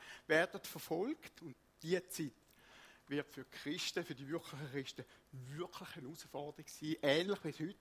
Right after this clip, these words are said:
Christen in China oder irgendwo Iran oder irgendwo ähnlich ist. Jesus hat aber gesagt,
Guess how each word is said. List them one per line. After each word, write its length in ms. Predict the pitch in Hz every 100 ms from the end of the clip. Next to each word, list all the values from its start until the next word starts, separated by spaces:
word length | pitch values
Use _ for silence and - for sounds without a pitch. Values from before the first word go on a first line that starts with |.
| - -
Christen 420 | 160 170 - 175 - -
in 120 | 156 139
China 380 | 156 165 165
oder 220 | 156 139 151
irgendwo 440 | 147 165 160 165
Iran 380 | 143 143 147 151
oder 160 | 127
irgendwo 500 | 117 123 139 127 131 - - -
ähnlich 380 | 110 127 143 - - - - - -
ist. 420 | 247 - - - - - - - - - -
Jesus 560 | 147 220 226 226 208 202
hat 180 | 180
aber 180 | 185 175
gesagt, 460 | - 156 156 196